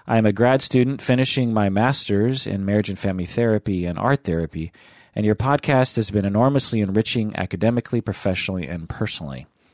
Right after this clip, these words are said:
I have been struggling with a breakup for the past year and a half.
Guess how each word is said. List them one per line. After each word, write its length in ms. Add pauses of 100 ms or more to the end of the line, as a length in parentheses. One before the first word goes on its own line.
(680)
I 100
have 100
been 120
struggling 540
with 180
a 60
breakup 540
for 160
the 100
past 440
year 160
and 100
a 40
half. 500